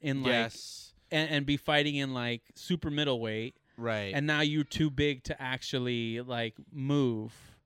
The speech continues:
Speaker 2: Yeah, that's true.
Speaker 1: Right?
Speaker 2: And you're slow.
Speaker 1: And you're slow.
Speaker 2: And so you're at a disadvantage.
Speaker 1: Yeah. So there's, I
Speaker 2: It
Speaker 1: think I,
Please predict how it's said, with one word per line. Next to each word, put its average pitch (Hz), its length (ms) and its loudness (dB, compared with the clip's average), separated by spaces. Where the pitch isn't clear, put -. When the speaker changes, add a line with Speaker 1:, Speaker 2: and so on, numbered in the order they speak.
Speaker 2:
Yeah, 139 400 2
that's 151 200 0
true. 151 140 4
Speaker 1:
Right? 151 260 6
Speaker 2:
And 156 140 2
you're 160 100 4
slow. 156 680 4
Speaker 1:
And 147 100 2
you're 151 120 2
slow. 147 240 2
Speaker 2:
And - 20 4
so 139 160 4
you're 135 240 4
at 127 120 2
a 127 60 -4
disadvantage. 123 600 -4
Speaker 1:
Yeah. 135 440 4
So 180 240 2
there's, 170 460 4
I 160 100 2
Speaker 2:
It 175 60 6
Speaker 1:
think 165 180 -2
I, 160 120 -4